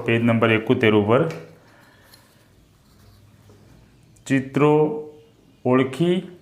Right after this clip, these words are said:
અને એ ચિત્રોના શબ્દો સાથે આપણે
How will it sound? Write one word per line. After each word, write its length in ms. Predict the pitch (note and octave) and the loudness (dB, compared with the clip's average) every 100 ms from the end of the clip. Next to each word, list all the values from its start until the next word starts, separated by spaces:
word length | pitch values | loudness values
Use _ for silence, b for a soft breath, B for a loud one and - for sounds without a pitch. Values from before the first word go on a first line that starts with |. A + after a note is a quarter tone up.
| _ _ _ _ _ - | _ _ _ _ _ -4
અને 240 | C3 C#3 A#2+ - - C#3+ | 0 0 0 -4 -6 -2
એ 60 | D3+ | -2
ચિત્રોના 500 | C3+ A#2+ C3 B2+ C3+ | -2 0 2 2 2
શબ્દો 440 | C#3+ B2 A#2 B2 D3 C3+ | 0 -2 -2 0 0 2
સાથે 260 | A2+ - A#2+ A2+ | 0 0 2 2
આપણે 260 | G#2 A2+ | 2 -2